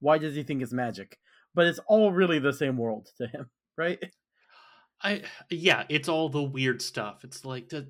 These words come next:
Speaker 2: does it really matter if it's magic or sci-fi? It's just gonna be weird. It's gonna suck for me, Mac. Like, I, I,
Speaker 1: Yeah.
Speaker 2: I feel like that's his, his mindset. Like,
Speaker 1: I mean, it matters to Simmons.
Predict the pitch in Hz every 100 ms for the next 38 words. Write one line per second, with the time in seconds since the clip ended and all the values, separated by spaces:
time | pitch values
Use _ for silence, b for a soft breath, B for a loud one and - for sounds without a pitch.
0 | - 135 131 113 185 180 165 127 123 123
1 | 123 123 b b - 135 120 123 123 123
2 | 120 117 _ _ 117 104 - 139 127 113
3 | 123 117 110 110 b b 135 - - 160
4 | 190 - 180 170 151 147 120 120 117 117
5 | - 120 - - 127 170 165 - 139 135
6 | - 139 127 120 117 - 120 113 107 -
7 | - B B 127 113 139 139 147 139 175
8 | 151 127 123 - 127 110 - 131 117 110
9 | 104 - 104 - _ - - - 180 190
10 | 196 190 208 233 233 - 127 175 139 139
11 | - -